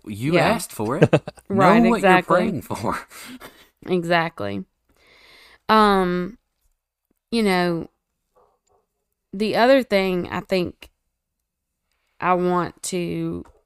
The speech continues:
Speaker 2: kinda touch on, and we'll start kinda wrapping it up, but one of the things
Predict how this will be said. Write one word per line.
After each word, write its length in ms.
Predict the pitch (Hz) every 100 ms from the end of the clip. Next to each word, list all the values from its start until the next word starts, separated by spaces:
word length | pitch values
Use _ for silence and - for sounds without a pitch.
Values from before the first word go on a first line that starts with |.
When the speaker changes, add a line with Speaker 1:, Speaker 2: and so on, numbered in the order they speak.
| _ _ _ _
Speaker 2:
kinda 260 | - 196 170
touch 380 | - 185 180 180
on, 440 | 90 - 165 170 _ _ _ _ _ _ _ _ _ _ _ _ _ _ -
and 160 | 170 175
we'll 100 | 180
start 340 | - 160 -
kinda 220 | 170 156
wrapping 420 | 147 160 160 -
it 140 | 156 151
up, 340 | 170 156 - _ _ _ _ _ _ _ _ _ _ _
but 460 | 190 185 180 175 - _ - _ _ _ _ _ _ _ _ _ _ _ _ _
one 640 | 117 196 - 208 202 247
of 120 | 277
the 100 | 226
things 840 | 208 190 185 175 170 170 165 -